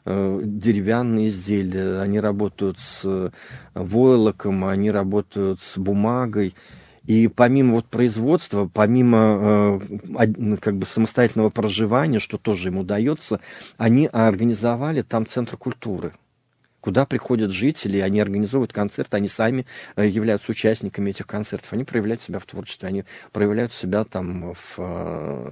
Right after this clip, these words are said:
хореографии, в танце, в, э, читают стихи, они, э,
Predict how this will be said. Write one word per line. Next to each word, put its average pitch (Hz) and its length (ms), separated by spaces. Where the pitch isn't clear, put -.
хореографии, 101 640
в - 100
танце, 98 480
в, - 340
э, 95 400
читают - 400
стихи, 98 560
они, 98 400
э, 92 340